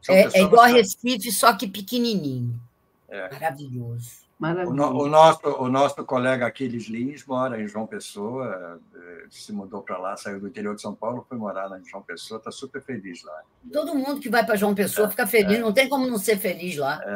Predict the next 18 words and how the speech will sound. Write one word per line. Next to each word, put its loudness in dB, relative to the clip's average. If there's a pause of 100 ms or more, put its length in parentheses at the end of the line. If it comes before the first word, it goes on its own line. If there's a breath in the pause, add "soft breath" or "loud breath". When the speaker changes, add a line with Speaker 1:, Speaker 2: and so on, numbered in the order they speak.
(280)
Speaker 1:
É, 2
é 4
uma 4
cidade 2
maravilhosa, 4
uma 2
praia 2
linda, -2
entendeu? -6
Um -6
mar -2
espetacular, -6
tem -6
um -4
pôr -4
do 2
sol 6
Speaker 2:
Coqueirinho, 0